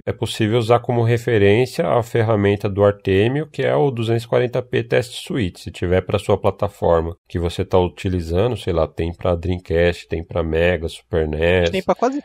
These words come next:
Speaker 2: tudo,
Speaker 1: até
Speaker 2: cara.
Speaker 1: pra Nintendinho, tem pra uma porrada de plataforma.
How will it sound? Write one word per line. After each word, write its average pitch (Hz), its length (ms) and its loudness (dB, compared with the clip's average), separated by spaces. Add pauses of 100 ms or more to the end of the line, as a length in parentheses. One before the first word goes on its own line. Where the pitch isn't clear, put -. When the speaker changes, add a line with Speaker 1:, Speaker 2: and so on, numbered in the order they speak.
Speaker 2:
tudo, 190 180 -8
Speaker 1:
até 85 100 0
Speaker 2:
cara. 101 160 4
Speaker 1:
pra 101 60 4
Nintendinho, 98 880 -2
tem - 200 -6
pra 120 180 -4
uma 147 160 -4
porrada 117 460 2
de 117 100 -4
plataforma. 98 720 -4